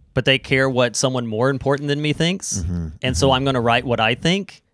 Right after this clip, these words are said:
Speaker 1: and I'm gonna sign that guy's name to it.
Speaker 2: Right.
Speaker 1: Right? So the Gospel of Barnabas, for example,
Speaker 2: Right.
Speaker 1: right?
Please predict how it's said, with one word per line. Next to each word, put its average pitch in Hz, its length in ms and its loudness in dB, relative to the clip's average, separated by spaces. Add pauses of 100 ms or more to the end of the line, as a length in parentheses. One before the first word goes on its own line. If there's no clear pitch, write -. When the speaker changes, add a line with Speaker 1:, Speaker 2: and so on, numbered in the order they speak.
(220)
Speaker 1:
and 120 100 -2
I'm 123 120 2
gonna 123 120 -2
sign 120 260 0
that 110 140 0
guy's 101 240 -6
name 101 200 -8
to 101 120 -10
it. - 180 -10 (360)
Speaker 2:
Right. 85 240 -4 (320)
Speaker 1:
Right? 120 300 0 (240)
So 139 400 2 (160)
the 127 80 -4
Gospel 131 420 2
of 92 100 -4
Barnabas, 107 720 -4 (140)
for 117 160 -4
example, 98 580 -6 (140)
Speaker 2:
Right. 117 180 -8
Speaker 1:
right? 123 260 2